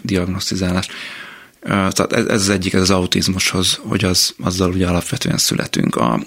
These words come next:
a diszgráfia, diszlexia, diszkalkuliára ott, ott is mondtam, hogy az a gyerek mozgás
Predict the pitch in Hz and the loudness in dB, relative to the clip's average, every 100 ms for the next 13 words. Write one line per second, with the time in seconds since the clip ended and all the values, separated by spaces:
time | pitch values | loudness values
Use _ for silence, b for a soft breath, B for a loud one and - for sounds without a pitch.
0 | - - 98 101 120 - - - 82 78 | -10 -4 -2 2 2 2 -2 -6 -6 0
1 | 107 101 - 95 95 - 92 - 92 95 | 0 2 0 2 4 4 2 2 2 2
2 | - 92 - - 92 90 90 - - - | 2 -2 -2 0 0 2 0 -2 -8 -4
3 | - 104 98 101 95 95 98 B B B | -2 -2 0 0 2 4 2 B B B
4 | - 98 92 101 95 98 90 - - - | -2 -2 2 2 4 2 2 2 2 0